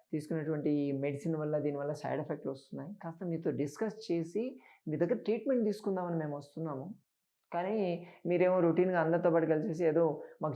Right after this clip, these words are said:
చిట్కాలు ఇచ్చి, రెమెడీస్ ఇచ్చి పంపించేస్తున్నారు, ఇంకా మాట్లాడే టైమ్ కూడా ఉండట్లేదు, అక్కడ అంతమంది జనాలను చూసి కూడా మేము కూడా ఎక్కువ మాట్లాడలేము, మిమ్మల్ని ఫోర్స్ చేయలేము కదా, మాకు ఏదైనా కాస్త టైమ్, ఏదైనా ఒకటి, ఆ, స్పెసిఫిక్ టైమ్ ఇవ్వండి, మేము ఆ టైంకి వస్తాము, మీ సర్వీస్, మీరు ఎలాగో సర్వీసులు ఇస్తున్నారు,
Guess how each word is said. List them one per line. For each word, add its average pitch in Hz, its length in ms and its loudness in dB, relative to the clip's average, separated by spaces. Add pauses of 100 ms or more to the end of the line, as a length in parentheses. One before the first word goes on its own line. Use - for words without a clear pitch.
చిట్కాలు 165 320 4
ఇచ్చి, 160 200 2
రెమెడీస్ 160 380 4
ఇచ్చి 151 180 -8
పంపించేస్తున్నారు, 139 800 -4
ఇంకా 175 180 -2
మాట్లాడే 190 420 4
టైమ్ 185 260 4
కూడా 190 160 6
ఉండట్లేదు, 165 320 0
అక్కడ 170 200 2
అంతమంది 156 380 2
జనాలను 156 400 2
చూసి 156 120 -2
కూడా 185 140 0
మేము 165 200 0
కూడా 180 120 2
ఎక్కువ 170 220 0
మాట్లాడలేము, 147 640 -2 (320)
మిమ్మల్ని 160 240 -2
ఫోర్స్ 185 400 -4
చేయలేము 165 260 0
కదా, 147 240 -4 (280)
మాకు 190 220 2
ఏదైనా 247 220 4
కాస్త 226 240 0
టైమ్, 190 440 2
ఏదైనా 170 340 0
ఒకటి, 156 500 -4 (320)
ఆ, 156 60 -8
స్పెసిఫిక్ 160 580 -4
టైమ్ 160 240 -2
ఇవ్వండి, 135 340 -4
మేము 160 200 -4
ఆ 127 80 -8
టైంకి 135 360 -8
వస్తాము, 151 440 -10 (840)
మీ 151 80 -6
సర్వీస్, 170 400 4
మీరు 156 200 6
ఎలాగో 170 240 12
సర్వీసులు 185 420 6
ఇస్తున్నారు, 175 520 0